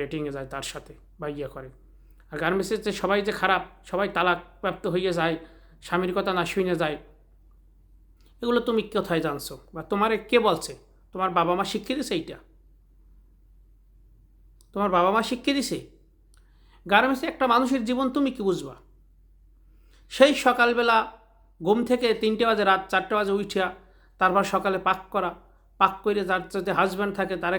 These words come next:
খাওয়াইয়া, তার বাচ্চা যদি থাকে সেই বাচ্চাকে খাওয়াইয়া, তারপর সে বা-, ইয়ে, বাড়িতে বইরে ভাত নিয়া তারপর গার্মেন্টসে যাচ্ছে, গার্মেন্টসে গিয়া মানুষের কাজ করা, কাজ করিয়া টাকাটা আনা,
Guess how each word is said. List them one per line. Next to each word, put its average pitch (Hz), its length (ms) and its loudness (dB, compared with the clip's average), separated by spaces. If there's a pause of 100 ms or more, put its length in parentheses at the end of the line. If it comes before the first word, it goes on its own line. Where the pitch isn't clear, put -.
খাওয়াইয়া, 180 400 0 (200)
তার 180 180 -2
বাচ্চা 185 240 -2 (100)
যদি 180 120 -10
থাকে 185 280 -4 (380)
সেই 190 180 0
বাচ্চাকে 190 420 -2
খাওয়াইয়া, 180 360 0 (540)
তারপর 202 300 4 (120)
সে 202 120 2 (520)
বা-, 147 140 -2 (240)
ইয়ে, 180 180 2
বাড়িতে 196 300 2
বইরে 196 260 0
ভাত 196 140 6 (140)
নিয়া 190 200 2 (140)
তারপর 180 240 0 (100)
গার্মেন্টসে 190 420 -2
যাচ্ছে, 170 340 -2 (420)
গার্মেন্টসে 196 360 2 (100)
গিয়া 190 220 0 (180)
মানুষের 196 420 0
কাজ 180 140 2 (140)
করা, 175 200 0 (260)
কাজ 190 180 2 (120)
করিয়া 196 220 -2 (100)
টাকাটা 185 300 -2 (100)
আনা, 190 200 4